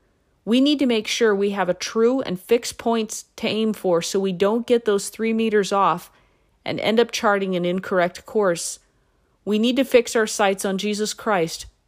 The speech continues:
pointing our gaze toward Him and keeping Him within our vision all the time.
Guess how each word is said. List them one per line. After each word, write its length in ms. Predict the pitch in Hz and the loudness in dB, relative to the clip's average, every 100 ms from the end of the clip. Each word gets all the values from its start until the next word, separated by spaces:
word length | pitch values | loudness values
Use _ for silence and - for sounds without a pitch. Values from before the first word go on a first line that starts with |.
| _ | _
pointing 400 | - 226 226 233 | -2 0 2 0
our 140 | 220 196 | 0 2
gaze 280 | 208 220 | 2 2
toward 280 | - 226 196 | 0 -2 -2
Him 180 | 185 180 | -2 -2
and 160 | 170 170 | -4 -4
keeping 360 | 262 262 240 | -4 0 0
Him 180 | 208 190 | -2 -2
within 260 | 180 185 196 | -2 -2 -2
our 140 | 208 | -2
vision 380 | 196 208 190 180 | 2 0 0 -2
all 140 | 175 | -2
the 100 | 180 | -4
time. 500 | 180 202 190 175 175 | -6 -4 -2 -4 -8